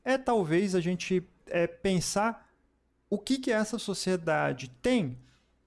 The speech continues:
ou apresenta como seus próprios ideais de participação, não da mulher em si, mas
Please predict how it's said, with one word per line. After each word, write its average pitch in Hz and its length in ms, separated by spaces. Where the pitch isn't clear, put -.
ou 151 180
apresenta 143 880
como 262 300
seus 247 340
próprios 220 560
ideais 202 1120
de 170 220
participação, 208 800
não 294 400
da 160 180
mulher 147 640
em 131 140
si, 254 420
mas 196 720